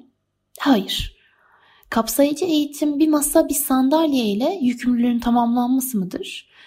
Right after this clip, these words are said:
Hayır. Ve geri kalan her şeyin otistik öğrenciye yüklenmesi anlamına mı gelir? Hayır.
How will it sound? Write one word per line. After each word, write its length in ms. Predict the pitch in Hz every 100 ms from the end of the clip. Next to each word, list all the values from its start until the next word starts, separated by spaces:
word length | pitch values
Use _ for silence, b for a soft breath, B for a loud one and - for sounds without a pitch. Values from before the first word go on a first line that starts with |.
| b b b b _ _
Hayır. 680 | - 190 262 - - - _ _ _ _ _ _ _
Ve 80 | 254
geri 360 | 202 226 302
kalan 280 | 311 330 311
her 260 | 269 294 302
şeyin 480 | - 269 269 262 -
otistik 480 | 220 - - 330 320
öğrenciye 540 | 262 247 240 240 254
yüklenmesi 600 | 233 233 - 247 254 -
anlamına 420 | 330 262 202 190 180
mı 100 | 180
gelir? 600 | 202 262 494 - - _ _
Hayır. 400 | - 190 196 -